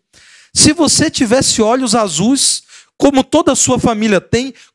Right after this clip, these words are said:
como você faria para entrar aqui e comprar tantas crianças para Deus e livrá-las da morte? Meus irmãos, ela então disse: Deus é maravilhoso.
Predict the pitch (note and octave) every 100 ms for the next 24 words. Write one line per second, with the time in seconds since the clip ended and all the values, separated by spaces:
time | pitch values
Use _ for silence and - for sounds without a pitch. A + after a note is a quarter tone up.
0 | - D4+ E4+ C#4+ B3+ - A#3+ - F#3+ E3+
1 | G3+ - G#3 F#3 - G3 G3 E3 - F3+
2 | G3+ A#3+ _ - - G3+ F#3+ E3 - F3
3 | - G3+ F#3 - E3 C#3+ D3+ E3 - C#3
4 | C3 B2 D#3 D3+ - - - F3 D#3 A#2+
5 | D3 C#3+ C3+ B2 G#2+ G#2+ - - - -
6 | _ _ _ _ _ _ _ _ - _
7 | - D3 C3 B2+ C#3 D#3 C#3+ B2 - -
8 | - - - _ _ _ _ _ - C#3+
9 | D3 C#3+ C#3+ C#3 C#3+ - C3+ D3 C#3+ C3+
10 | B2+ B2+ B2 A#2 A2 G#2+ -